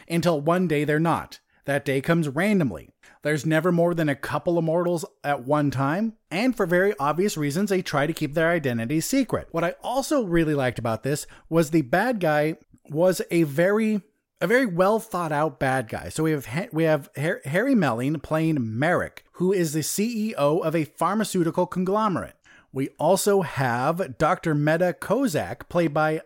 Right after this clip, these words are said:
Anna Maria Marinka, I think is her name, from movies like Fury.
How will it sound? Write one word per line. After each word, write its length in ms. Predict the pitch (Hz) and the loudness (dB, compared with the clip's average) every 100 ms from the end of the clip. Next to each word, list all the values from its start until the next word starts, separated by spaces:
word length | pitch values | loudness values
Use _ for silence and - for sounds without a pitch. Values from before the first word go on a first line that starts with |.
| - | -6
Anna 260 | 143 190 196 | -2 0 0
Maria 580 | 170 147 156 170 170 170 - _ - | 0 0 2 2 0 -2 -16 _ -6
Marinka, 760 | 120 131 131 185 202 226 277 - - | -2 0 2 2 2 0 -2 -6 -12
I 60 | |
think 180 | 170 220 | -4 0
is 120 | 196 | 0
her 100 | 170 | 0
name, 300 | 180 170 185 | 0 0 -2
from 160 | - 151 | -2 0
movies 320 | 156 156 151 | 2 2 2
like 280 | 139 123 - | 0 -4 -8
Fury. 420 | 139 143 147 160 | -4 0 0 0